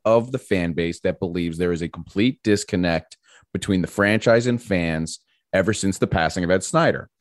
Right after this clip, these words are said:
Do you f-, agree with that sentiment, and how do you plan on fixing it? I thought it was a great question. The problem is Dave Scott's answer was focused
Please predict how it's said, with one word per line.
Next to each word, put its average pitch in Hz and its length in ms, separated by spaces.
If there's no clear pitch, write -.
Do 110 200
you 120 220
f-, - 120
agree 104 360
with 98 200
that 101 200
sentiment, 85 460
and 90 400
how 92 220
do 78 80
you 90 280
plan 78 260
on 90 120
fixing - 340
it? - 140
I 135 160
thought 147 220
it - 20
was 110 140
a 98 40
great 101 520
question. 73 440
The - 80
problem 180 800
is 73 460
Dave 120 320
Scott's 104 380
answer 165 560
was 98 400
focused 147 840